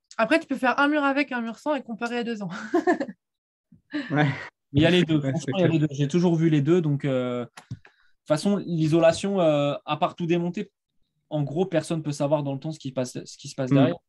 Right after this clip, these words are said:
Speaker 3: Ça se trouve, on fait tout, on fait tous des, des petites erreurs sur certaines choses, mais les deux passent. Pour nous, les deux passent.
Speaker 1: Et du coup, euh, bah là, par exemple, j'ai Romain qui m'envoie un privé aussi, qui est un expert de la plateforme,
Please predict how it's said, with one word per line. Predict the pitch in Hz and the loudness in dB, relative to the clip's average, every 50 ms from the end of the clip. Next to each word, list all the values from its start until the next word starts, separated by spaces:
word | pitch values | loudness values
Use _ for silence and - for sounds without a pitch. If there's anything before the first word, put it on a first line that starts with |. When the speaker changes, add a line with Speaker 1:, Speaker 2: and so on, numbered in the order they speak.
| _ _ _ _ _ _ | _ _ _ _ _ _
Speaker 3:
Ça | 147 | -14
se | 143 - | -10 -6
trouve, | - 165 156 151 | -2 -2 0 0
on | 143 | 0
fait | 139 - 143 | 0 -2 -4
tout, | 143 - 156 156 151 147 | -2 -2 -4 -2 -2 -2
on | 147 | -2
fait | - 151 143 | -4 -6 -6
tous | - 165 151 | -4 -6 -2
des, | 147 147 147 143 139 135 135 131 131 131 _ _ _ _ _ _ _ _ _ _ _ _ _ _ _ - | 0 2 2 2 0 0 -2 -2 -4 -8 _ _ _ _ _ _ _ _ _ _ _ _ _ _ _ -4
des | 139 139 | -4 -4
petites | - - - 147 | -4 -6 -6 -2
erreurs | 147 151 151 151 - | 0 0 0 0 -2
sur | - 139 | -8 -10
certaines | - - 147 - 147 147 143 | -8 -10 -10 -6 -4 -4 -2
choses, | - 165 175 180 156 | 0 0 0 0 0
mais | 143 135 131 131 127 131 127 127 131 120 117 | 0 0 0 0 0 0 -2 -2 -4 -4 -4
les | 139 147 156 160 | 0 4 4 4
deux | 156 165 196 196 - | 6 4 2 2 4
passent. | 170 131 - - - - _ _ _ _ _ _ _ _ _ _ _ _ _ | 2 0 0 -2 -16 -18 _ _ _ _ _ _ _ _ _ _ _ _ _
Pour | - 135 143 | -6 -2 0
nous, | 151 170 165 | 0 2 2
les | 165 143 | 2 2
deux | 127 131 123 | 0 -2 -6
passent. | 117 104 - - - - - - - _ - | -6 -10 -12 -14 -18 -20 -20 -20 -20 _ -4
Speaker 1:
Et | 240 | -2
du | 208 208 240 240 | 0 0 -2 -2
coup, | - 285 311 330 320 - | 2 4 4 4 6 6
euh, | 240 240 240 | 4 4 4
bah | 214 240 247 | 4 4 4
là, | 277 302 | 4 4
par | 285 269 254 | 2 2 0
exemple, | 247 233 247 285 285 | 0 0 0 0 0
j'ai | - 240 | 0 -2
Romain | 233 220 233 233 247 269 | -2 -2 -2 -2 -2 -2
qui | 269 - 247 233 | -4 -4 -8 -6
m'envoie | 220 220 208 214 220 220 | -6 -6 -4 0 -2 -2
un | 214 | -2
privé | - - 233 226 233 254 254 | -2 -8 -8 -6 -4 -4 -4
aussi, | 240 - - 269 254 | -6 -6 -8 -12 -12
qui | _ - 233 | _ -2 0
est | |
un | 214 208 208 | 0 0 0
expert | 208 - - - 233 233 | -2 -6 -4 -4 -4 -2
de | 220 | 0
la | 220 208 202 | -2 -2 -2
plateforme, | 208 208 190 _ - 254 269 277 | -2 -8 -8 _ -2 -2 -2 -2